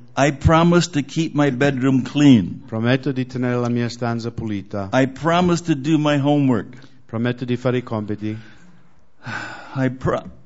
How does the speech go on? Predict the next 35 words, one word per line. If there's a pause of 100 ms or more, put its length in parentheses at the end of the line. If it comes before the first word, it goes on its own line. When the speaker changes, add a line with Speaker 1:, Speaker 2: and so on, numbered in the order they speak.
(2250)
Speaker 1:
I
can't
do
this."
Speaker 2:
"No,
io
non
riesco
a
Speaker 1:
And
he
Speaker 2:
fare
Speaker 1:
takes
Speaker 2:
queste
Speaker 1:
the
piece
of
Speaker 2:
cose."
Speaker 1:
paper
and
he
throws
it
Speaker 2:
Quindi
Speaker 1:
away.
Speaker 2:
prende
la
carta,
lo
butta
via
di
nuovo.
Speaker 1:
He
goes,